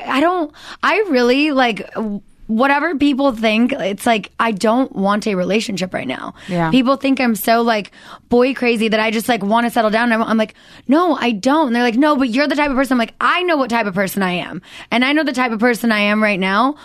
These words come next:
Speaker 1: wants to keep having fun with the people I'm having fun with."
Speaker 2: Yeah.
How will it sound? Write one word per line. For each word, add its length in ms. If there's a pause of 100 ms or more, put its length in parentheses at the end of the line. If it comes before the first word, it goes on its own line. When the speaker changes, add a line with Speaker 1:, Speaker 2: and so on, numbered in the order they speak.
(120)
Speaker 1:
wants 260
to 60
keep 160
having 300
fun 460
with 140
the 40
people 220
I'm 80
having 200
fun 220
with." 240
Speaker 2:
Yeah. 480